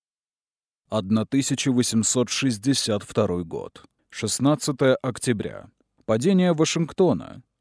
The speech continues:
Генерал Томас Джонатан Джексон занимает ключевые здания столицы С Ш А.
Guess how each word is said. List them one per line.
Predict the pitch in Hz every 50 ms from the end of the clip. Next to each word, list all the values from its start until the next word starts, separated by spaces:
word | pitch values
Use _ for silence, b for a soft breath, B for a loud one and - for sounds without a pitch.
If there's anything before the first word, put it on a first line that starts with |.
| _ -
Генерал | 98 101 110 120 127 135 151 151 143 127 117 -
Томас | - 143 147 139 131 120 104
Джонатан | 104 110 139 139 135 127 - - 120 117 113
Джексон | 104 127 170 175 - - 165 160 151
занимает | 120 117 143 147 139 139 156 170 170 165 -
ключевые | - 175 180 180 - - 185 156 143 147 143
здания | 131 120 117 117 110 107 110 113 117
столицы | 117 - - 104 92 87 82 - - 98
С | - - 104
Ш | - - 85
А. | - - - -